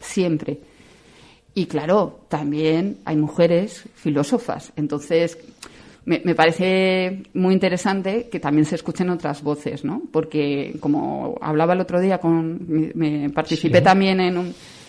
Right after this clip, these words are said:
Speaker 1: en un programa, eh, hablando de estos temas, no, no reflexionamos igual, porque nuestro cuerpo, nos guste más o nos guste menos, influye en nuestro pensamiento.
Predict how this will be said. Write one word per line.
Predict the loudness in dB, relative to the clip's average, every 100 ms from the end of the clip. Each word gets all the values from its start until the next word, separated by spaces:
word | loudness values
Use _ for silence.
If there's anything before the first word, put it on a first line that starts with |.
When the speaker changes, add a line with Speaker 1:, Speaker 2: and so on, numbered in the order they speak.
| -12 -4
Speaker 1:
en | -4
un | -2
programa, | 0 2 2 2 -4 -12 -8
eh, | -4 -2
hablando | 0 0 0
de | -6
estos | -8 -10
temas, | -6 -8 -8 -16 _ -20 -20 _ _ _ _ -6
no, | 0 2 4
no | 4 6 8 8
reflexionamos | 8 6 2 -4 -2 -2 0 -2 -4
igual, | -2 2 2 0 -8 -18 _ -6
porque | -4 0
nuestro | -2 -2 0 -2
cuerpo, | 2 2 2 0 -4 -4 -8 _ -20 -20 _ _ -4
nos | -2 -2
guste | -4 -4 -2
más | 0 0
o | -4
nos | -4
guste | -6 -6 -4
menos, | -4 -4 -10 -20 _ -6
influye | -6 -4 -2 -2
en | -2
nuestro | -4 -4 -4
pensamiento. | -4 -4 -6 -4 -4 -6